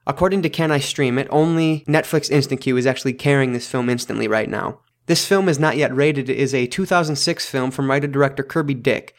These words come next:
It is all about the shortcomings of the Motion Picture Association of America's rating system.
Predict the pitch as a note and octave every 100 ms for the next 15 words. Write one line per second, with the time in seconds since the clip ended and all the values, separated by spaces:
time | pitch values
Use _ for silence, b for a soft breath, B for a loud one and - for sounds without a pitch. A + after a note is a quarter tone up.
0 | b b b - D3 C#3 D3+ D#3+ D3 C#3+
1 | C3 C3+ B2 - F#3+ F#3+ - C3+ B2+ B2
2 | B2 B2 D3+ C#3+ C#3+ D#3 D3 C#3 - D3
3 | C#3 C3+ C3+ C3+ C3 B2+ C3+ C#3+ C#3 A#2+
4 | B2 D3 C3+ A2+ - A2+ - - F#2+